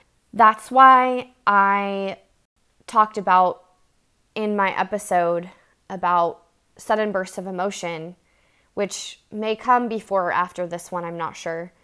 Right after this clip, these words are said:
is it's so important to get the emotions out and not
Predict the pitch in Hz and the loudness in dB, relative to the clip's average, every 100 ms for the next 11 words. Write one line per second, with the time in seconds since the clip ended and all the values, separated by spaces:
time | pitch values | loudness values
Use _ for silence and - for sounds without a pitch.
0 | _ _ _ - 240 220 - - 233 233 | _ _ _ 0 2 2 -2 -2 -2 -2
1 | - 220 233 226 180 214 208 190 180 196 | -2 0 0 -4 -6 -6 -6 -4 -4 -6
2 | 180 170 175 180 175 - 170 127 _ _ | -8 -8 -10 -14 -12 -8 -6 -8 _ _
3 | _ _ _ _ _ _ _ - 196 180 | _ _ _ _ _ _ _ -10 -8 -6
4 | 175 180 | -6 -6